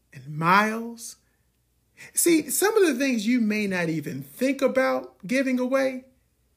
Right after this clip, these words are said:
are being done, and it's being done in great number. As a matter of fact, more than anything else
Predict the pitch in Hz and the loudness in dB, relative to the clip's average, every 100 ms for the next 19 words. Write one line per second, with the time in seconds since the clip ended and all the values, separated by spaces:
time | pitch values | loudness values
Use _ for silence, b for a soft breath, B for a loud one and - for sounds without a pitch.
0 | _ - 190 143 151 143 156 180 233 240 | _ -6 -6 -4 -6 -6 -4 0 2 0
1 | 226 220 _ _ _ _ _ b b - | -2 -8 _ _ _ _ _ b b 0
2 | 190 180 175 190 151 175 190 185 175 160 | 2 2 0 -2 0 0 2 0 -2 -4
3 | 147 127 - 147 147 185 220 - 165 175 | -6 -10 -10 -6 4 4 4 0 -2 0
4 | 170 170 - - _ _ _ _ _ _ | -2 -6 -14 -20 _ _ _ _ _ _
5 | b b - 214 233 233 269 285 262 - | b b 0 4 4 4 4 4 4 4
6 | 277 220 - _ _ _ - 180 190 247 | 2 2 -4 _ _ _ -4 2 8 8
7 | 302 311 285 190 170 151 - 247 302 349 | 8 4 2 0 -2 -4 -4 0 2 2
8 | 320 269 254 262 254 180 208 - | 2 2 2 2 2 0 -4 -12